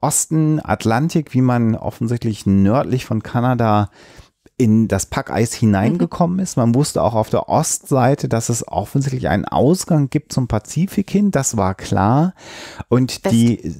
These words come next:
Speaker 1: hab ich, was hab ich gesagt?
Speaker 2: Auf der Ostseite.
Speaker 1: Äh, auf der Westseite natürlich,
Speaker 2: Mhm.
Speaker 1: Entschuldigung, ja, Pazifik, ähm, in, äh, auch da hat man den Eingang gesehen und die Seekarten so in den achtzehnhundertvierziger Jahren noch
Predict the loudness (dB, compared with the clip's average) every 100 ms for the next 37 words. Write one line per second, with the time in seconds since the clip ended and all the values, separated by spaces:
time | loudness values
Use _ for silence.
0 | -16 _ _ _ _ _ _ -2 0 0
1 | -4 -6 -4 -2 -2 -2 _ _ _ -10
2 | -4 -4 -4 -6 -2 0 2 2 0 0
3 | -2 -2 0 0 0 0 0 0 2 0
4 | -4 -6 -8 -4 -4 -2 -2 -2 -4 -2
5 | 0 2 0 -2 -4 -2 -2 -4 -4 -2
6 | 0 0 0 0 0 0 0 0 -2 -6
7 | -8 -2 2 4 2 0 -10 -20 -20 -2
8 | 0 0 -4 -2 2 4 4 4 2 0
9 | -2 -2 -2 -2 0 0 0 -2 -6 -6
10 | -4 0 0 0 0 0 2 0 0 2
11 | 2 2 2 2 0 -2